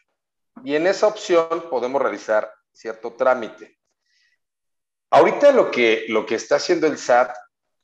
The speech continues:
por trámite o por lo que quieras y mandes, días previos a que venga el vencimiento de tu obligación, te envía un mensajito. Eh,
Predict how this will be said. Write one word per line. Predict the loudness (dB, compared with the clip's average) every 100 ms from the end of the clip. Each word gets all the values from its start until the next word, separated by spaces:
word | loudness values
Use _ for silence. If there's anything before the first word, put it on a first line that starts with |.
| _
por | -10 -8
trámite | 0 4 4 2 -2 0
o | -2 -6
por | -10 -10 -12 _ _ -16
lo | -16
que | -16
quieras | _ -2 -2 -4 -18 _ _ _ _
y | -18
mandes, | -6 -4 -2 0 -2 -4 -18 _ _ _
días | -8 2 2 2
previos | 0 2 0 0
a | -6
que | -4
venga | -2 -2 2 4 4 0 -8
el | -10
vencimiento | -10 -12 -10 -8 -4 -2
de | -4
tu | -4
obligación, | -6 -6 -8 -8 -4 -6 -4
te | -10
envía | -8 0 2 2 0 -10 _ _ _ _
un | -8
mensajito. | -6 -6 -10 -12 -20 _ _ _ _ _ _ _ _ _ _ _ _
Eh, | -2 2 4 4 2